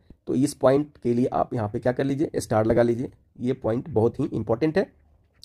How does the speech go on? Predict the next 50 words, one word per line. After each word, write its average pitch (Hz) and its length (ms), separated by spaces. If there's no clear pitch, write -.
कि 156 140
अगर 151 180
आपको 147 260
किसी 156 280
भी 113 140
एटम 185 260
के - 100
अंदर 135 280
क्या 175 100
करना 180 220
है, 226 60
अगर 156 260
वो 143 80
न्यूट्रल 147 380
है, 107 160
अगर 135 160
कोई 165 240
भी 190 180
एटम - 260
आपका 127 220
न्यूट्रल 131 400
है 92 160
तो 170 60
सीधा 240 220
सीधा 196 220
ये 160 160
समझ 135 220
लीजिए 98 320
कि 127 60
न्यूट्रल 139 360
एटम 139 260
के 139 140
लिए 98 280
यहाँ 120 200
पे 135 100
मैं 127 140
फिर 127 140
से 143 100
लिख 135 120
दे 131 100
रहा 139 100
हूँ - 80
कि 139 60
अगर 135 220
आपका 127 280
एटम्स 190 280
कैसा 127 220
है, 165 200
न्यूट्रल 143 400
है, 92 140